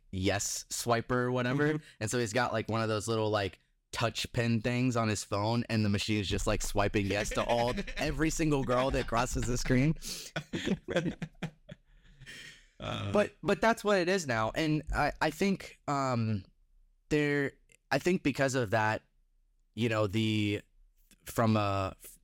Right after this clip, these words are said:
Speaker 1: a male perspective, right? So I have, um, former coworkers who basically they just, they, they wanted to date, complained about, complained about dating, complained that no one liked them, blah, blah, blah,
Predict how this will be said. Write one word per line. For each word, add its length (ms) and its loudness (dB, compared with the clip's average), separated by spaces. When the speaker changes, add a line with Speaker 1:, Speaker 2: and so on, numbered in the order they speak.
Speaker 1:
a 120 2
male 300 2
perspective, 640 0
right? 180 2
So 140 0
I 80 2
have, 500 -2
um, 480 0
former 340 0
coworkers 760 0
who 480 -2
basically 480 2
they 180 0
just, 380 -2
they, 580 0
they 100 0
wanted 280 2
to 100 0
date, 380 -2
complained 460 0
about, 280 -2
complained 360 2
about 240 0
dating, 400 0
complained 520 0
that 160 0
no 200 2
one 180 2
liked 300 -2
them, 560 0
blah, 120 2
blah, 140 2
blah, 380 2